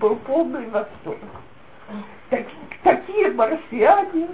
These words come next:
такие венерианки. А самое главное, они друг друга прекрасно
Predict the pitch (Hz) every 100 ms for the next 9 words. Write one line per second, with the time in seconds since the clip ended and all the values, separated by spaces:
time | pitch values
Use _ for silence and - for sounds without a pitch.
0 | - - 330 311 302 214 196 208 247 -
1 | 285 - 180 - - - - - - -
2 | - - 226 - - 440 440 254 262 220
3 | 233 320 370 480 508 453 240 - - -
4 | - - - - - 185 196 277 233 320
5 | 339 392 349 427 466 330 - 320 320 220
6 | 339 - 370